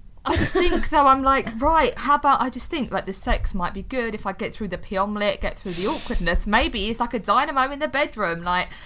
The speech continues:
maybe he might give me something." 'Cause my, my brain, when I have a, have a drink, is like, "Sex, sex, sex, dick, dick,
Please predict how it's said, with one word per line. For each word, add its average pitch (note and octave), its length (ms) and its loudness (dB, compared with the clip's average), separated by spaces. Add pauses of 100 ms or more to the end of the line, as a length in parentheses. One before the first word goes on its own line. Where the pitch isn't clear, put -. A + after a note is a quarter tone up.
(360)
maybe A#3+ 460 6
he D#4 140 2
might C#4+ 240 6
give D#4+ 160 6
me D#4 100 0
something." G#3+ 560 0
'Cause G#3 140 -4
my, C#4+ 240 4
my E4 180 -2
brain, C#4 380 4
when A3+ 100 6
I G#3+ 40 6
have A3+ 180 4
a, A3 180 0
have A#3 120 0
a G#3+ 40 0
drink, C4+ 260 -4
is G3 100 0
like, F3 140 4
"Sex, - 460 -2
sex, - 300 0
sex, - 260 -2
dick, - 260 -2
dick, - 180 -2